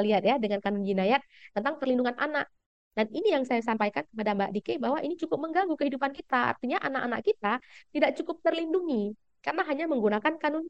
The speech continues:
jinayat. Bagian yang paling krusial dan paling menyedihkan adalah di pasal tujuh puluh dua di kanun jinayat ini yang menyebutkan bahwa,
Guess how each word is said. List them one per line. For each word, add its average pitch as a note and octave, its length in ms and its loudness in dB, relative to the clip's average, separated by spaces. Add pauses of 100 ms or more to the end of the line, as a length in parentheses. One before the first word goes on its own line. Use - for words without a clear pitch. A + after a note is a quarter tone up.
(420)
jinayat. D4+ 480 0 (720)
Bagian E4 480 6
yang E4 240 2
paling D4 320 4
krusial C4+ 560 4
dan B3 240 0
paling D4+ 240 2
menyedihkan B3+ 640 0
adalah F3 480 -2 (880)
di A#3+ 160 -2
pasal D#4 400 0
tujuh B3 240 4
puluh A#3+ 160 6
dua G#3+ 400 2 (320)
di G#3 240 0
kanun A3 320 0
jinayat F#3 400 0
ini F#3+ 240 -2
yang C4 160 0
menyebutkan D4+ 560 -2
bahwa, F3+ 560 0